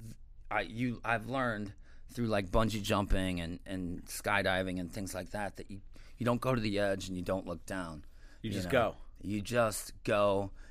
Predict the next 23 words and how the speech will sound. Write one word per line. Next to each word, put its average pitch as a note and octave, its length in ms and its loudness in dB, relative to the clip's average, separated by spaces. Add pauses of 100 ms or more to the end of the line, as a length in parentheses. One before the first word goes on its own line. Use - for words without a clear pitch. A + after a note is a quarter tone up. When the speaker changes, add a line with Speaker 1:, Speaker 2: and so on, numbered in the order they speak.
Speaker 1:
You G2 120 -2
look G#2 160 2
ahead G#2+ 280 2
of G2 160 0
you. F#2 140 0
You F#2 140 -2
stay G2+ 240 -2
focused - 460 -2
on F#2 100 0
the F2+ 80 -2
things F#2+ 360 -2
in F#2+ 80 -6
front G#2+ 180 -4
of G2 60 -2
you. G2+ 40 -4
Like, G2 160 -4
especially - 340 -4
when A#2 80 0
we G#2 40 0
were G#2 60 0
doing G2 220 0
the F2+ 80 -2
Trinasium, G#2 680 -2